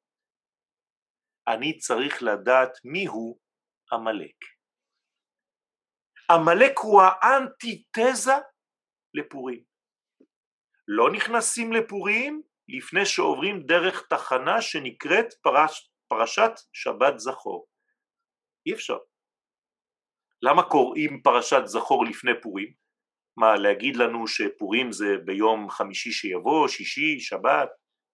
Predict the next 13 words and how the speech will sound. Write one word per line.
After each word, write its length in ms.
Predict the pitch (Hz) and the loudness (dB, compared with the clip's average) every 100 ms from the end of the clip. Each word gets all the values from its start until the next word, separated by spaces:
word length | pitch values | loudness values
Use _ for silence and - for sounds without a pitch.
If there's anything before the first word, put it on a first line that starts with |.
| - | -8
לא. 320 | 226 294 - _ _ _ _ _ _ _ _ _ _ _ _ _ _ _ _ _ _ _ _ _ _ - | -4 -4 -6 _ _ _ _ _ _ _ _ _ _ _ _ _ _ _ _ _ _ _ _ _ _ -2
זה 100 | 151 - | -2 2
כדי 320 | 151 151 254 | 4 8 8
להודיע 500 | 247 202 170 - 254 262 | 10 8 6 2 4 4
לנו 420 | 190 131 117 127 - _ _ _ _ | 4 2 -2 -10 -14 _ _ _ _
שאם 340 | - 131 156 | -4 -2 0
אתה 200 | 160 - 156 | -2 0 0
לא 220 | 151 175 | 2 2
מבין 880 | 165 156 - - 165 302 294 160 123 | 0 -2 -4 -10 -6 -4 -4 -4 -4
את 80 | 117 - | -4 -6
תכונתו 760 | - 156 156 147 143 - 269 | -8 -6 -4 -2 -2 0 0
של 280 | 277 - 196 | 0 -2 0
האויב, 920 | 160 - - 135 135 131 240 285 180 | 0 -2 -6 -4 -6 -6 0 2 2